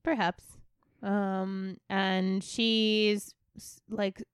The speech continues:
running through these hallways and downstairs after Hera, who is also running and just, like, giggling the whole time. Uh, she catches Athena's eye across, like, a balcony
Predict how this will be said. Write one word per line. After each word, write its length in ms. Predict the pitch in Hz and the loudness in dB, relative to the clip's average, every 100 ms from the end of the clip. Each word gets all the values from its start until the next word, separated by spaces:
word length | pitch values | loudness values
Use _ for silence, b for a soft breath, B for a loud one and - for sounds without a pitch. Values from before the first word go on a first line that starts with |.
| _ | _
running 380 | 214 240 240 233 | 4 4 4 0
through 200 | - 214 | 0 0
these 220 | 190 214 | 0 -4
hallways 500 | - 311 294 262 226 | 0 4 6 4 2
and 100 | 208 | 0
downstairs 920 | 180 170 190 - 254 240 240 240 233 - b b b | 0 -2 -4 -2 4 6 8 6 2 -6 b b b
after 400 | 247 190 - 190 | 0 2 2 -2
Hera, 400 | 196 233 226 220 226 | 2 4 6 4 4
who 180 | 220 196 | 4 4
is 140 | 190 | 2
also 340 | - 196 - 214 | 0 -2 0 2
running 380 | 196 190 190 180 | 4 2 2 0
and 100 | 180 | -2
just, 220 | 196 - 180 | -4 -8 -6
like, 220 | 190 180 | -4 -2
giggling 500 | 214 180 226 311 381 | -6 -4 -2 -4 -6
the 60 | 381 | -4
whole 160 | 427 | -4
time. 240 | 427 440 453 440 b b b b - | -4 -4 -6 -10 b b b b -6
Uh, 420 | 185 185 185 180 | 0 2 2 0
she 180 | 185 226 | -2 -8
catches 1000 | - 220 208 214 190 185 175 175 180 - - | -2 0 0 0 2 2 2 0 -4 -10 -6
Athena's 560 | 185 - 202 202 214 - | -4 -2 0 2 2 0
eye 600 | 175 170 175 180 214 240 269 | 0 2 4 4 0 -2 -6
across, 500 | 196 - 175 180 - | -6 -2 -2 -2 -6
like, 140 | 180 | -6
a 60 | 175 | -4
balcony 720 | 170 165 - 202 208 226 262 | -4 -4 -2 -2 -2 -2 -6